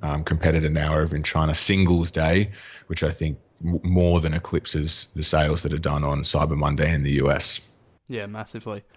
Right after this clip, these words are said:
Speaker 2: So basically, America has Thanksgiving, where they think about how thankful they are for everything, and then just has, like, two days of absolute spending madness. So, yeah.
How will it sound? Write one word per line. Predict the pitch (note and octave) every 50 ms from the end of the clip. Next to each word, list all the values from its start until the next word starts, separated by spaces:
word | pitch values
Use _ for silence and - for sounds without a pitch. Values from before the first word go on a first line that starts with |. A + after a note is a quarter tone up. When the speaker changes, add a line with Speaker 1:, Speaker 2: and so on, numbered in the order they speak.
| _ _ _ _ _ _ -
Speaker 2:
So | - - B2+
basically, | A#2 B2+ C3+ B2+ - C#3 C3+ C3+ C3
America | B2+ B2 B2+ C3 C3 C3+ - C3
has | B2 B2+ A#2+ A2 -
Thanksgiving, | - - A#2 G#2+ F#2+ - - D3 C#3+ D3+ F3 F3+ E3
where | C3+ A#2+ A#2
they | A2+ A#2 A2+ A2 A2 A2 G#2+
think | - - B2 A#2+
about | B2 A#2 A#2 G#2
how | A2+ A2+ G#2+
thankful | - - - B2+ C3 - - C3+ B2
they | A#2 A#2 A#2
are | A#2 A2+ -
for | -
everything, | - A2 G#2+ A2 A2+ A2 - A2+ A2+ A2+ A2 A2 A2+ _ _ _ _ _ _
and | - G#2+
then | A2+ A2+
just | A2 A2+ -
has, | A#2+ A2 G#2+ G#2 -
like, | G#2+ G#2 - - - C2+ - _ _ _ _ _ _ _ _ _ _ _ -
two | - - B2+ A#2+
days | A2+ G#2+ G#2+ G#2 G2+ G#2+
of | G2+ G2 F#2+ _ _ _ _ - -
absolute | C3+ B2+ A2 - - A2+ A2 G#2 - -
spending | - - A2+ G#2+ G#2+ A2 G#2 G#2+
madness. | G#2+ G#2 G#2 G#2 G#2 A2 G#2+ A2 - -
So, | - - - - - - A2+ A2 G#2+ A#2 A#2+ _ _ _ _ _ - - - - - - _ _ _ _ _ _ -
yeah. | - C#3 D3 C3